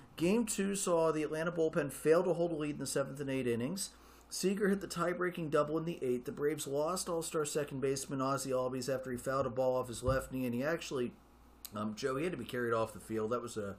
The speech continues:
really, really scary-looking injury at the time. Thankfully, we found out after the game, x-rays were negative, and, uh, he did come back later in the week, so just a couple days off, thankfully. Uh, at the time, he was batting two sixty and led the National League with, in extra base hits with sixty-three on the season, so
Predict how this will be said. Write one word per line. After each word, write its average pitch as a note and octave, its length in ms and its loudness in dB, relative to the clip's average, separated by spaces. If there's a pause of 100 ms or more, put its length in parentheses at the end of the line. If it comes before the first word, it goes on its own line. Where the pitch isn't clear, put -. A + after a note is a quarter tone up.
(360)
really, B2 480 0
really G#2+ 360 -6
scary-looking A2 680 -2
injury G#2+ 320 -2
at F#2+ 80 -6
the F#2+ 60 -10
time. A#2+ 440 -4 (340)
Thankfully, C#3+ 500 -2
we B2+ 100 -2
found B2+ 300 0
out A#2+ 160 4
after A#2 180 -2
the G#2+ 80 -8
game, A#2 400 -2
x-rays A#2+ 480 -4
were A2+ 80 -6
negative, C3 720 -2 (360)
and, A#2 500 -2
uh, A#2+ 180 -2
he C#3 160 -8
did C3+ 320 -2
come C3 160 -2
back B2 300 0
later A2 240 2
in G#2+ 80 0
the G#2+ 80 0
week, A2 320 -4
so G#2+ 220 -2
just G#2+ 220 -6
a G#2 40 -12
couple A2 260 -4
days G2 300 -2
off, G2 240 -4
thankfully. F#2+ 580 -6 (560)
Uh, C3 160 0
at E3 200 2
the F3+ 60 -6
time, E3+ 380 2
he F3+ 120 2
was D3+ 120 -2
batting C3+ 320 0
two D3 160 -6
sixty D#3+ 340 -6
and C3 120 -2
led C3 160 0
the C3+ 60 -4
National B2+ 420 -4
League B2+ 220 -4
with, A2+ 240 -4
in A#2 200 -6
extra B2 300 -8
base A#2+ 260 -2
hits - 200 -8
with G#2 100 -10
sixty-three A2 680 -6
on F2+ 120 -2
the F2+ 60 -6
season, F2+ 420 -6
so F#2 320 -6